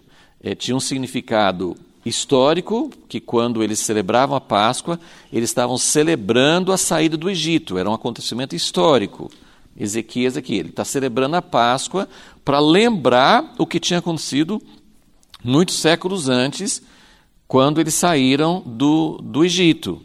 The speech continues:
Mas Jesus cumpriu a Páscoa na data exata da festa. Então isso é muito significativo. Por quê? Porque a Páscoa não foi a única festa.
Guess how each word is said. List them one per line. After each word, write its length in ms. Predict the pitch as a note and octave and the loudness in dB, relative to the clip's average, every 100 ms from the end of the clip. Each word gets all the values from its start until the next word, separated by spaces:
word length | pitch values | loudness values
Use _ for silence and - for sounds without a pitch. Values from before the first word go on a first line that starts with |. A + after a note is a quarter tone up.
| - - - - - - - | -12 -12 -12 -14 -16 -12 -2
Mas 240 | B2+ F3+ | 2 4
Jesus 680 | D3+ F#3 C#3+ A2+ E3+ C4 F#3+ | 6 4 4 2 2 4 2
cumpriu 840 | - G#3+ A#3 - - G3 C4+ D4 | -2 0 2 0 0 4 6 6
a 80 | D#3+ | 4
Páscoa 800 | B2 B2+ A2 A2+ - - F#3 - - | 2 2 2 2 0 0 0 0 -4
na 240 | C3+ F3 | 0 0
data 760 | A3 A#2 G2+ F3 B3 C4+ C4 - | 0 -2 2 4 4 2 -2 -2
exata 1080 | G#3+ A#3+ D3+ G#2+ G#2+ F#3+ B3+ B3+ - C#3+ F3 - - _ - | -4 -4 -4 -2 2 4 4 2 0 0 0 -6 -20 _ 0
da 180 | A#2 G3+ | 4 4
festa. 720 | - G3 G#3+ - - F2+ A1 _ _ | 4 4 4 2 -2 -4 -6 _ _
Então 200 | - C3 | -2 0
isso 160 | D#3+ G#3 | 2 0
é 40 | |
muito 240 | F#3 F3+ F#3 | 2 0 0
significativo. 920 | F#3 F#3+ - G#3+ - G3+ F3+ G2+ D2+ - _ _ _ _ _ _ _ - - | -2 -4 -2 -4 -2 0 0 -2 -10 -14 _ _ _ _ _ _ _ -20 -12
Por 220 | - G3 G3 | 2 4 4
quê? 380 | - C#3 E2+ - - - - | 2 2 2 -4 -20 -20 -10
Porque 640 | - D#3+ - G3+ A3+ - - | -2 -2 2 0 0 -2 -4
a 100 | - | -2
Páscoa 460 | G#3+ G3+ A3 A3+ A#3 | 2 4 4 4 2
não 220 | A3+ B3+ | 2 0
foi 240 | - B3+ | 2 2
a 80 | C#4 | 4
única 400 | G3+ F#3 E3 - | 6 6 4 0
festa. 600 | C#3+ B2+ G2+ F2 - D#2 | 0 2 2 0 -6 -10